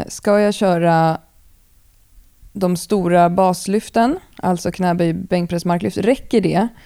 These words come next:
Eller, eh, behöver jag addera assisterande övningar i form av enledsövningar som typ biceps curl eller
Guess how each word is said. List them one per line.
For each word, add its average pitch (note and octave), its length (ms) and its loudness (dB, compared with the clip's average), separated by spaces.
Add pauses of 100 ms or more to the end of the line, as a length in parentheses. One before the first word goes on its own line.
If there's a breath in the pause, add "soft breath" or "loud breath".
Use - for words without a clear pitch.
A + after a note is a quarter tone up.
(520 soft breath)
Eller, F3+ 640 4 (180)
eh, E3+ 400 -2 (140)
behöver F#3+ 500 2
jag F3 160 0
addera F3+ 720 2 (380)
assisterande E3+ 680 0
övningar D#3+ 360 0
i D#3+ 40 -2
form D#3+ 220 -2
av E3 100 -2
enledsövningar E3 1040 0
som D#3+ 280 -6
typ - 240 -8
biceps E3 540 -4
curl D#3 460 -4
eller D3 380 -4